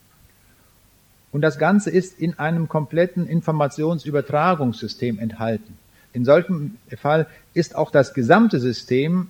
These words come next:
ein durch Intelligenz gemachtes System, das also einen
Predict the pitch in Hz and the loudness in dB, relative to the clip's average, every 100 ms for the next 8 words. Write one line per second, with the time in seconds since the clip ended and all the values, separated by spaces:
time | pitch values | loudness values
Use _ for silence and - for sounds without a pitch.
0 | _ 123 131 165 190 151 151 147 - - | _ -4 -2 0 0 0 0 -2 -6 -2
1 | 202 220 196 143 139 170 185 - 127 156 | 0 0 -2 -2 -2 -4 -6 -6 -4 -4
2 | - 151 - 123 - 131 151 160 _ _ | -6 -10 -10 -12 -4 -2 -2 -6 _ _
3 | - 135 143 135 135 131 | -10 -8 -6 -6 -4 -4